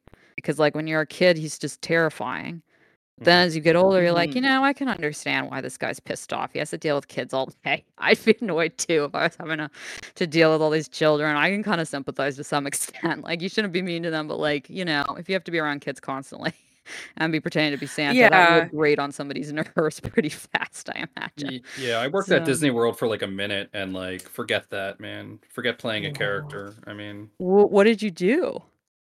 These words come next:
Speaker 2: Oh, I, um, I worked as a, I did a few things. I mainly, so I was supposed to be serving food, but then I hurt myself. I, like, broke my wrist,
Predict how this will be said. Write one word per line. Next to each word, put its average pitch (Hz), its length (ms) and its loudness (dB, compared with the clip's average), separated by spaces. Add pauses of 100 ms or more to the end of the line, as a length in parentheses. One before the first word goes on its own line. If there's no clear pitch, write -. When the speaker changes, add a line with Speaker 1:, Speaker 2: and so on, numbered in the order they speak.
(380)
Speaker 2:
Oh, 120 180 -2
I, 110 200 0
um, 107 460 -2 (300)
I 120 120 -4
worked 123 280 -6
as 110 180 0
a, 95 300 -4 (340)
I 220 80 -12
did 330 160 -6
a 240 40 -6
few 117 220 -6
things. 107 340 -6 (120)
I 135 100 0
mainly, 170 800 -2
so 170 320 -2 (160)
I 151 60 2
was 170 100 -4
supposed 202 240 -2
to - 60 -14
be 185 80 -4
serving 139 320 0
food, 127 440 -4
but 107 300 0 (140)
then 120 120 0
I 120 100 2
hurt 120 220 -8
myself. 135 400 -2
I, 104 120 -2
like, 101 240 -8
broke 117 200 -4
my 110 100 0
wrist, 98 480 -4